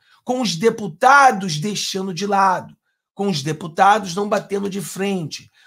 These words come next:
com os senadores não batendo de frente. Então, ele foi indo, foi indo, foi indo, até chegar ao, aonde nós estamos. E agora, o que aconteceu? Continuaria tudo igual se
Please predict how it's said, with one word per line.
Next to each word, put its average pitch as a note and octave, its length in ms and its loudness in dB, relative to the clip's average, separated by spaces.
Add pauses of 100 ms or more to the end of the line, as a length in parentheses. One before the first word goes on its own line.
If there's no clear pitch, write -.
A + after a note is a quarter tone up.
(120)
com A3 160 -2
os - 100 -4
senadores F3+ 760 2
não G#3+ 100 -4
batendo G3+ 400 -4
de G3 140 -8
frente. G3+ 720 -6 (300)
Então, E3+ 220 0
ele A#3 140 0
foi G3 380 -2
indo, B3 320 -2
foi F#3 320 -4
indo, F3+ 160 -8
foi A3 240 0
indo, C4 340 -4
até G#3+ 300 0
chegar F3 420 -2
ao, G#3+ 260 -2
aonde G#3 340 2
nós G#3+ 200 -4
estamos. - 580 -6 (460)
E C#4 120 4
agora, F3+ 580 4
o E3 100 -8
que A#3 140 -6
aconteceu? F#3+ 800 -8 (480)
Continuaria G3+ 1000 0
tudo C3 300 -12
igual F#3 560 4 (220)
se - 720 -4